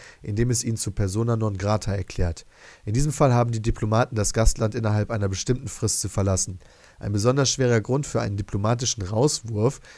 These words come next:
ist beispielsweise Spionage. Außerdem reagieren Staaten mitunter mit der Ausweisung ausländischer Diplomaten auf die Ausweisung eigener Diplomaten. <laughs> Du hast meinen Diplomaten zu Persona non-, ja, jetzt machen wir das mit deinen auch. Auch ohne jenen tatsächlichen Vorstöß-, äh, Verstöße nachzuweisen.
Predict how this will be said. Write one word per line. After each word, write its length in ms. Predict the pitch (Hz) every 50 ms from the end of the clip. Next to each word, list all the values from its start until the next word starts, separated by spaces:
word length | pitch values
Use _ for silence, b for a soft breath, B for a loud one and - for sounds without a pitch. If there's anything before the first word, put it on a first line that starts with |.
| B B B _
ist 400 | - 143 156 143 - - - - _ _ _
beispielsweise 680 | - 107 110 - - 117 107 - - 101 98 95 95 101
Spionage. 720 | - - - 101 104 104 104 101 98 104 98 95 85 82 B B B B B B
Außerdem 460 | B - - 120 - - 123 120 120 117
reagieren 480 | 107 113 110 104 104 104 117 123 123
Staaten 400 | 120 - - 107 104 101 - 113
mitunter 440 | 101 95 - - - 117 - - 113
mit 200 | 101 98 92 -
der 100 | - 95
Ausweisung 640 | - 120 117 117 - - 117 110 104 98 101 101
ausländischer 640 | - 123 120 113 - - 110 101 101 95 - - 101
Diplomaten 600 | 95 98 92 - 104 95 95 98 101 104 - 117
auf 140 | 113 110 -
die 140 | - - 117
Ausweisung 560 | 120 113 107 - - 107 101 98 110 120 123
eigener 360 | - 131 139 135 131 120 113
Diplomaten. 600 | 101 98 101 - - 101 - - - 135 123 - - B B B B B B B B B
<laughs> 1120 | - - 208 - - - - - - 359 - - - 359 - - - 311 294 - 330 294 294
Du 80 | 339
hast 120 | 175 - -
meinen 180 | 175 233 -
Diplomaten 400 | - 349 254 269 294 180 214 -
zu 120 | - - 147
Persona 360 | 147 151 131 143 139 139 131
non-, 180 | 123 127 131
ja, 80 | 123 127
jetzt 160 | 110 101 -
machen 160 | 131 117 120
wir 80 | 160 208
das 140 | - - -
mit 100 | 220 185
deinen 160 | 196 - 175
auch. 200 | - 143 - B B B B B B B B B
Auch 200 | - 117 - -
ohne 260 | - 156 170 185 170
jenen 380 | 156 135 131 139 139 143 147
tatsächlichen 560 | - - 117 107 - - 123 - 123 110 107 107
Vorstöß-, 680 | - - 117 113 110 - - - 110 107 113 - 107 104
äh, 20 |
Verstöße 500 | 95 - 117 101 - - 123 117 - 117
nachzuweisen. 680 | 104 107 101 95 - - 95 92 92 90 90 90 90 95